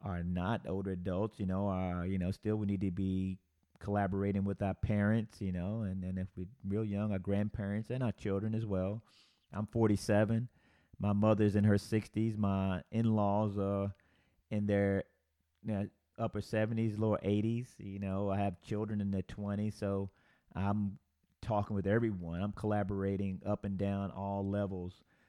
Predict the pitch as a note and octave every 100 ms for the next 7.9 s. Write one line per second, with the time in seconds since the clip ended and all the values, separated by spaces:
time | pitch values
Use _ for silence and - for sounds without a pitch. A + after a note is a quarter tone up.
0 | _ - G2 G2 - G#2 G2 G2 F#2+ F2
1 | F#2+ F#2+ G2 F2+ - _ _ _ A2 G2+
2 | G2 F#2+ F#2+ F#2 F2+ F2 F#2+ F2+ F2+ F#2
3 | - G2+ F#2+ G2 G2 F#2+ F#2+ G#2+ G#2+ G2+
4 | G2 G2+ A2+ A2+ A2+ A2 - B2 A2+ G#2
5 | G2 G2+ B2+ A2+ - G#2+ G2 G2+ G2 A2
6 | G#2+ F#2+ F#2+ - G2+ G#2 G2 G#2 G#2 G#2+
7 | G#2+ G#2+ A2 - F#2+ F#2 F2+ F#2 F#2+